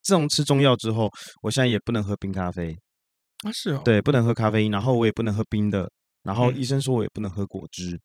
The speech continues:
Speaker 1: 嗯。嗯。
Speaker 2: 所以有很多东西，什么这个新的啊，刺激性的食物我都不能吃，我连甜食都不能吃，我连巧克力都不能吃。
Speaker 1: 巧克力为什么不能吃？
Speaker 2: 巧克力，他说就不行。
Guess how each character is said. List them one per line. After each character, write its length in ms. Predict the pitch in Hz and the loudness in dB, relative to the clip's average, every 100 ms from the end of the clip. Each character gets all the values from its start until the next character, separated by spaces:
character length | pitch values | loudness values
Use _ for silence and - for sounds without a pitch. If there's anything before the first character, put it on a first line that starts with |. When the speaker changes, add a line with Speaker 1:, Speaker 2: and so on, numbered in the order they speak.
| _ _ _ _ _ | _ _ _ _ _
Speaker 1:
嗯。 60 | 147 | -2
嗯。 20 | |
Speaker 2:
所 140 | 139 185 | 4 6
以 60 | |
有 120 | 165 | 6
很 180 | 147 113 | 4 0
多 140 | 101 120 | 0 0
东 140 | 127 | 0
西， 180 | 123 123 | -2 -4
什 120 | 110 | -4
么 220 | 95 92 - - _ _ | -6 -6 -10 -16 _ _
这 120 | 120 | -8
个 60 | 101 | -4
新 400 | - - 110 113 | -2 0 0 0
的 180 | 104 90 | 0 -2
啊， 220 | 87 87 | -4 -6
刺 220 | - - | -8 -8
激 160 | 110 110 | -4 -4
性 180 | - 113 | -2 -2
的 40 | |
食 160 | 98 - | -4 -4
物 80 | 92 | -4
我 80 | 85 | -4
都 100 | 92 | -6
不 120 | 90 | -6
能 80 | 85 | -6
吃， 160 | - | -4
我 100 | 92 | -4
连 160 | 95 104 | -2 -6
甜 340 | - 92 92 | -4 -4 -4
食 160 | 117 98 | -4 -6
都 140 | 95 | -8
不 80 | 95 | -10
能 100 | 92 85 | -12 -12
吃， 260 | - - 76 _ - - 117 | -14 -16 -20 _ -20 -8 0
我 60 | |
连 140 | 120 151 | 4 4
巧 320 | - 214 117 | 4 6 6
克 160 | - | 8
力 140 | 170 165 | 8 8
都 100 | 151 | 4
不 80 | 151 | 4
能 180 | 135 117 | 2 2
吃。 280 | - 120 113 147 | 0 0 0 -2
Speaker 1:
巧 120 | - | 2
克 140 | 151 294 | 4 6
力 80 | 294 | 4
为 60 | |
什 60 | - | 4
么 80 | 190 | 4
不 80 | |
能 160 | 139 123 | 4 0
吃？ 60 | 123 | -2
Speaker 2:
巧 120 | 117 | -8
克 60 | |
力， 60 | - - _ | -14 -20 _
他 120 | - | -6
说 140 | 117 127 | -2 -2
就 80 | |
不 100 | 123 | 0
行。 240 | 135 - | 0 0